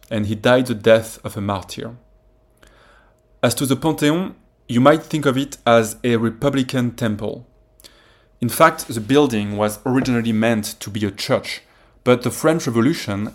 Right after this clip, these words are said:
in a typical revolutionary move, appropriated it, replacing the cult of God and saints by that of this, I quote, "great man," to whom, according to the inscription on its pediment,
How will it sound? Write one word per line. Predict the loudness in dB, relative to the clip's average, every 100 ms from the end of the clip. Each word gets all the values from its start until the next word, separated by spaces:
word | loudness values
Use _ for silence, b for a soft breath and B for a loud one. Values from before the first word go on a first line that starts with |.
| -10
in | -6 -6 -4
a | -4
typical | -4 -8 -8 -2 0
revolutionary | 2 2 2 0 -2 -2 -2
move, | -2 -2 -6 b b b b -2
appropriated | 0 0 -2 0 0 0 -2
it, | -10 -14 -18 -20 b b
replacing | -6 -6 -4 -4 -2 -4 -4
the | -6
cult | -2 -2 -2
of | -6 -4
God | 4 4 4
and | 0 -4
saints | -4 -2 -2 -4 -10
by | _ -2 0
that | 2 2 2
of | -6
this, | -8 -8 -8
I | -8 -8
quote, | -4 -6 -6 -14 _
"great | -2 -2 0
man," | -6 -6 -8 -16 b b b b b b _
to | -4 2
whom, | 4 2 0
according | -2 2 2 2 0
to | -2
the | -6 -6 -4
inscription | -6 -4 -6 -4 -4
on | -2
its | -4 -4
pediment, | -4 -2 -2 -6 -12